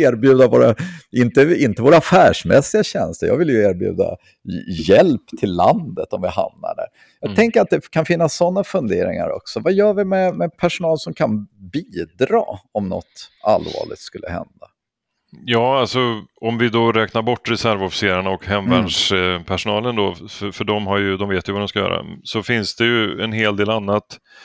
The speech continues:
Speaker 2: Eh, till exempel då hela den här frivilliga försvarsorganisationsfloran, eh, floran då. Det finns ju, jag tror det är arton stycken frivilliga försvarsorganisationer.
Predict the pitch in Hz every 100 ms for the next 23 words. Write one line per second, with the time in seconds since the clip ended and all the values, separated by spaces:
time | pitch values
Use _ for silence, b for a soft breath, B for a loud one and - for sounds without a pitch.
0 | b b b - 104 101 98 95 95 92
1 | 90 87 78 78 - 110 107 107 92 104
2 | 98 95 90 - - 78 _ _ - 113
3 | - 117 95 107 120 101 95 - 120 104
4 | 92 92 90 - 107 98 98 92 98 92
5 | 98 95 - - 90 90 87 90 _ -
6 | 110 101 104 127 104 - 110 101 - 95
7 | _ _ - 101 113 98 - 107 92 -
8 | 104 - 101 - 117 110 113 92 92 -
9 | - 95 98 92 90 110 127 139